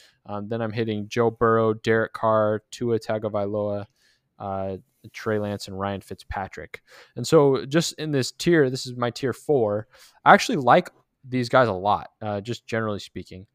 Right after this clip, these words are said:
Um, Trey Lance, he's only down there because, again, I think he's gonna play very few games this year, or not very few, but eight maybe instead of seventeen like everybody else. Um,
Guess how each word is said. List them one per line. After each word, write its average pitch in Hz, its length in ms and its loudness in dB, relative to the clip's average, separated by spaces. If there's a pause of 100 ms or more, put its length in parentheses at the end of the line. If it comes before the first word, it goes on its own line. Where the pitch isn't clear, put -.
Um, 101 340 -4
Trey 131 200 2
Lance, 123 300 -2
he's 120 300 -6
only 143 200 2
down 117 320 2
there 127 220 2
because, 110 400 -4
again, 107 320 -4
I 95 100 -8
think 107 220 -14
he's - 160 -18
gonna 98 140 -12
play 104 560 -2 (220)
very 107 260 -2
few 110 200 -10
games 101 400 -12
this - 180 -18
year, 107 220 -6 (300)
or 104 80 -10
not 101 180 -6
very 101 160 -6
few, 101 220 -10
but 95 160 -10 (140)
eight 104 260 -10 (240)
maybe 107 380 -8
instead 98 340 -10
of - 80 -12
seventeen 98 480 -10
like 95 180 -14
everybody 95 280 -10
else. 98 260 -10 (400)
Um, 107 460 2